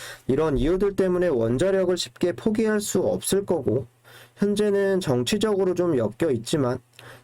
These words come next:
이런 부분들만 잘 해결된다라고 한다면 두중은 이미 이에스지 경영에도 부합을 하고 있고 사업 자체가 이제 친환경 사업으로 바뀌고 있습니다.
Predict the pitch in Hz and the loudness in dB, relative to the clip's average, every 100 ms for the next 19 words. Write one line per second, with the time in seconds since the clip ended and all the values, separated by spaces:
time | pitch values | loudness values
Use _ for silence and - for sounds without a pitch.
0 | - 131 180 170 139 156 180 175 170 160 | -2 0 2 0 -2 0 0 2 2 0
1 | 165 165 165 160 - - 104 123 110 90 | 0 0 0 -2 -4 -4 0 0 0 -2
2 | 131 185 170 123 110 131 127 117 110 120 | -2 0 0 0 0 0 0 0 0 0
3 | 180 185 131 117 117 - - - - - | 0 0 0 0 -2 -8 -18 -18 -18 -4
4 | 135 175 190 185 175 117 139 175 156 127 | -2 0 2 2 0 0 0 0 0 0
5 | 92 - 117 175 - 175 - 156 156 147 | -2 -2 0 0 0 -2 0 0 0 0
6 | 131 110 131 127 110 135 165 180 185 185 | 0 0 0 0 2 2 2 2 0 -4
7 | - - _ _ - - _ _ - - | -12 -20 _ _ -20 -20 _ _ -20 -20
8 | _ - 113 113 110 120 156 110 92 - | _ -4 -2 0 0 0 0 -2 -2 -2
9 | 104 117 - - - - 190 196 190 120 | -2 -4 -12 -20 -12 -2 0 0 0 -2
10 | 117 185 180 147 131 135 - 202 208 202 | 0 0 0 0 0 0 0 0 2 2
11 | 190 185 180 175 165 185 185 156 139 165 | 2 2 2 0 0 0 0 0 2 0
12 | 165 - 190 147 156 120 - 143 123 113 | 0 -4 -4 -2 0 0 0 0 0 0
13 | 120 | -2